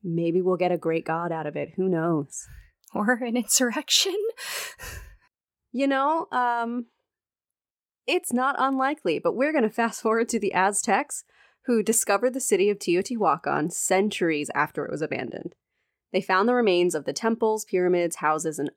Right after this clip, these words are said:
Speaker 1: artifacts such as murals and statues. These artifacts give us a glimpse into the religious practices of those who lived in the city during the height of its power. Some of these deities include the great goddess of Teotihuacan, or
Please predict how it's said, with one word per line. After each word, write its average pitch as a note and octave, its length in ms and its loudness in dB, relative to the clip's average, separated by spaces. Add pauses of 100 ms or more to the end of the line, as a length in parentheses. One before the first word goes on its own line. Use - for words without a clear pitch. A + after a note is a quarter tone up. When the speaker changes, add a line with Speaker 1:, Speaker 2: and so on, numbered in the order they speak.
Speaker 1:
artifacts F3+ 640 0
such - 180 -6
as E3+ 180 -6
murals F#3 460 0
and D#3+ 180 -2
statues. - 800 -8 (760)
These A#3 380 4
artifacts G3 560 2
give F#3+ 160 2
us G#3 120 0
a A#3+ 60 4
glimpse F3+ 360 2
into F#3 200 -2
the F3+ 100 0
religious F3+ 480 0
practices E3+ 560 -2
of D#3+ 80 -8
those D#3+ 220 -2
who F#3 120 -4
lived E3+ 160 0
in D3+ 100 0
the D3+ 60 -4
city E3 380 0
during D#3 240 -2
the D#3+ 140 -4
height E3+ 200 -2
of D#3+ 120 0
its - 160 -16
power. - 460 0 (960)
Some F3 380 4
of A3+ 140 4
these D4 180 0
deities D#3 520 0
include D#3+ 500 -4 (240)
the F#3+ 80 4
great G3 420 2
goddess G#3 440 2
of - 200 -6
Teotihuacan, G3+ 1120 0
or D3+ 360 -2